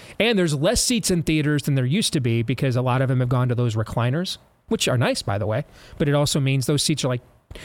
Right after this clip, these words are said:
two and a half of, of the old seats, so there's fewer seats in theaters. So it's a simple numbers game,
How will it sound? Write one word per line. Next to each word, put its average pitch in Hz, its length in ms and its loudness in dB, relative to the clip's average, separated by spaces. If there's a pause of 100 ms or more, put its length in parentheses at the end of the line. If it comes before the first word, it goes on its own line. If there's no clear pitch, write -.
(160)
two 196 160 2
and 151 80 2
a 131 40 2
half 135 300 2
of, 131 140 0
of 135 300 -2
the 135 120 2
old 143 200 2
seats, - 420 -2
so - 160 -2
there's 131 220 -2
fewer 131 240 0
seats - 260 -2
in 110 80 0
theaters. 90 440 -4 (600)
So 196 140 2
it's - 80 0
a 170 40 2
simple 165 280 0
numbers 147 340 2
game, - 220 -4